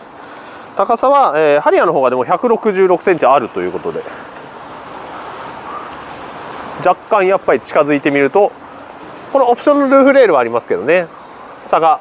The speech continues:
あるのではないかなと。前高だと百六十六センチハリアーがあると。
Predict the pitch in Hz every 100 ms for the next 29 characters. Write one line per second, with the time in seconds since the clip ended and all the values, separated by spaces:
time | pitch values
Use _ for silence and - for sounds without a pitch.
0 | - 151 139 117 98 95 90 87 85 78
1 | - - - - - - - - - -
2 | - - - 165 165 175 165 170 - 240
3 | 165 143 131 120 117 117 - 156 156 -
4 | - 117 92 87 78